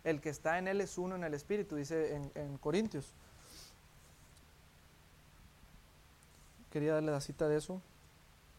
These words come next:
Ahorita se las doy. Eh, cuando nos unimos con, con nuestro cónyuge, no somos uno en el espíritu, ni uno en el alma. Somos uno en el cuerpo,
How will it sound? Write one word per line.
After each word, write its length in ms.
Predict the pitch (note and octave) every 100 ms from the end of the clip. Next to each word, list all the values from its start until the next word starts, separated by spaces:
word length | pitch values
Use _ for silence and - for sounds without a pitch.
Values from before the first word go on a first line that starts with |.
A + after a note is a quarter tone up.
| - - - -
Ahorita 220 | D3 C#3
se 80 | D#3
las 120 | C#3
doy. 120 | B2 A#2 - - - - - - -
Eh, 340 | D#3 D3+ D3+ - - - - - - - - - - - - - -
cuando 300 | - E3 D#3+
nos 200 | D#3+ D#3
unimos 580 | E3 D#3+ F#3+ A3 G3+ - - - -
con, 340 | D#3+ D#3 D3+ D3
con 160 | - D3+
nuestro 260 | C#3+ - C#3+
cónyuge, 540 | E3+ G3+ E3+ D3 C#3+ - - - - - - - -
no 140 | D3+
somos 380 | D#3 F#3 F3 E3
uno 380 | D#3+ E3 E3 E3 - -
en 180 | D3
el 100 | C#3
espíritu, 480 | B2+ - C3+ E3 G#3 - - - - - - - - - - - D3+
ni 180 | D#3
uno 220 | E3 E3 D#3
en 80 | C#3+
el 120 | C3
alma. 280 | C#3 F3+ F3+ - - - - - - -
Somos 460 | - D#3 D#3+ D#3+ - - - - -
uno 240 | D#3 D#3+ F3
en 100 | F#3
el 120 | B2+
cuerpo, 380 | - A3 A#3+